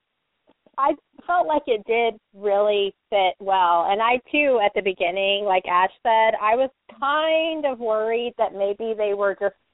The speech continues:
pushing it in because of the fact that it was so popular right now. But I think because of the way that they wove it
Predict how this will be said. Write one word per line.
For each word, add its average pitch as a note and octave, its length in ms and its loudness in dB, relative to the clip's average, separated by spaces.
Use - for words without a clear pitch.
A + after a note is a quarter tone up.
pushing A3 420 -2
it F#3+ 160 -4
in G3 420 -4
because G#3 400 0
of F#3+ 100 -4
the G3 160 -2
fact F#3 300 -2
that F#3 120 -2
it E3 80 -6
was F#3 160 -4
so F3+ 200 0
popular E3+ 560 0
right E3+ 240 -2
now. F3+ 400 0
But B3 480 2
I G#3+ 140 2
think C#4 260 -2
because D4 360 -2
of B3 140 -4
the B3 80 -2
way G#3 400 0
that - 160 -6
they G3 180 0
wove G3 480 -2
it A#3 400 -2